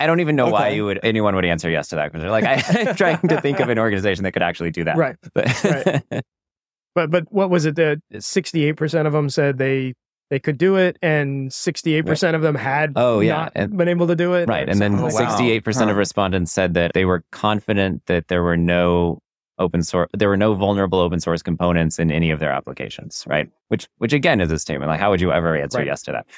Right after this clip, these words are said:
Speaker 1: right?
Speaker 2: Yeah.
Speaker 1: But, <laughs> but yeah, when you look at the data, you know, sixty-eight percent of applications, you know, have a vulnerability, have a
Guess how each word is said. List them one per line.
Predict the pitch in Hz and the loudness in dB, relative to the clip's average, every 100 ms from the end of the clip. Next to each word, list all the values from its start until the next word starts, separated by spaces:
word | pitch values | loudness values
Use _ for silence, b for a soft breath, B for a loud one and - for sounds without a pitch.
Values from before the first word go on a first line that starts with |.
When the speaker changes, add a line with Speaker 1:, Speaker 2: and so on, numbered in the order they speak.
| B - | B -2
Speaker 1:
right? | 85 | 0
Speaker 2:
Yeah. | 80 104 139 - 185 160 - | 2 2 0 0 0 0 -2
Speaker 1:
But, | - 185 202 | -4 -8 -4
<laughs> | |
but | - 92 | -2 0
yeah, | 113 | 0
when | 82 92 | 2 2
you | 95 | 4
look | 104 | 2
at | 104 87 | 2 0
the | |
data, | 90 120 98 87 82 | 2 2 4 2 0
you | - 85 | 0 2
know, | 80 78 - _ _ _ _ | 4 2 -2 _ _ _ _
sixty-eight | - 95 - 98 87 85 | -4 -4 -2 2 2 2
percent | 92 90 85 | -2 2 2
of | 80 | 2
applications, | 80 - 80 101 - 82 76 - - | 0 -2 -4 -4 0 0 0 -2 -4
you | 78 | -2
know, | 73 | 0
have | 82 80 | -2 -2
a | |
vulnerability, | 73 78 78 76 82 76 | -2 0 0 0 0 0
have | 73 82 | 0 0
a | 82 | 0